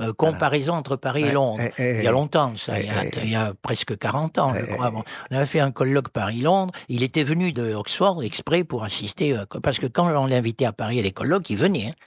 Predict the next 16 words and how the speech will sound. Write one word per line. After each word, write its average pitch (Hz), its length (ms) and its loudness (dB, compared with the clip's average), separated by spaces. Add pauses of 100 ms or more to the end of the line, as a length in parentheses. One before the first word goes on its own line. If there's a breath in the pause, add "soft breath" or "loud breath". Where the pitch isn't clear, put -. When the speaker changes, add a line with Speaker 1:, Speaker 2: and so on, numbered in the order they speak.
(220 soft breath)
Speaker 2:
Euh, 90 100 -2
d'ailleurs, 90 360 0
Londres, 113 240 0
Paris, 151 280 0
c'est - 180 -4
si - 180 -6
près, 165 220 2
Speaker 1:
Oui, 117 180 0
Speaker 2:
hein. 78 40 -6 (320)
Speaker 1:
c'est - 80 -8
Speaker 2:
Il 113 80 -2
n'avait 107 200 0
aucun 117 260 4
mal 143 200 4
à 101 80 -2
venir. 139 320 0